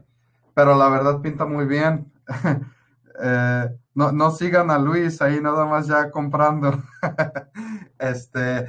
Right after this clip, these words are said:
realmente yo nada más les comparto lo que encuentro.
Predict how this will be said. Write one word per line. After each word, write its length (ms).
realmente 560
yo 180
nada 120
más 160
les 100
comparto 420
lo 140
que 80
encuentro. 760